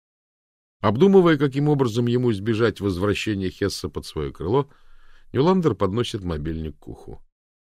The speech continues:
Три минуты и сорок восемь секунд спустя разговор заканчивается.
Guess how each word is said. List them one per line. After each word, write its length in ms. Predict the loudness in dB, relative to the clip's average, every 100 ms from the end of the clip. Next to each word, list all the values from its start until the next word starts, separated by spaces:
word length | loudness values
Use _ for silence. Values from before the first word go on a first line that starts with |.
| _ _ _ _ _ _ -2
Три 140 | 2
минуты 440 | 4 4 2 2 0
и 40 |
сорок 400 | 2 2 2 2
восемь 380 | 0 0 -2 -4
секунд 500 | -4 -6 -2 -2 -4
спустя 540 | -8 -6 -6 -4 -2
разговор 420 | -2 -2 -2 -2
заканчивается. 1040 | -4 -6 -6 -8 -10 -14 -16 -18 -20 -20